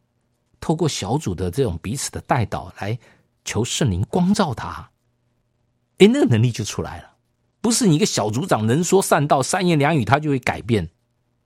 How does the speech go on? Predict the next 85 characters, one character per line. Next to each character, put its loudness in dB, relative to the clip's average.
有 6
时 0
候 6
人 4
悖 6
逆 2
到 6
一 0
个 2
地 -2
步， -2
神 2
亲 -2
自 -2
向 2
他 4
说 0
话， 4
他 2
都 -4
不 -2
一 2
定 0
改。 -10
旧 8
约 6
里 0
面 4
有 0
一 0
个 4
叫 0
巴 -2
兰 -4
的， 0
就 -8
是 -8
这 -10
样， -8
驴 4
子 -2
都 0
讲 -2
话 4
了， -16
他 -4
还 -2
是 -2
依 0
然 0
要 -4
去， -10
就 -12
还 -12
是 -12
要 -14
去。 -14
所 4
以 2
我 2
们 2
就 -2
看 -2
到， -2
在 -2
这 -10
个 -2
当 0
中 -8
服 -8
侍 -2
的 -4
时 -8
候， -14
这 -2
个 0
小 -2
组 -8
长 0
他 -2
有 -2
一 -2
种 0
感 -6
受， -6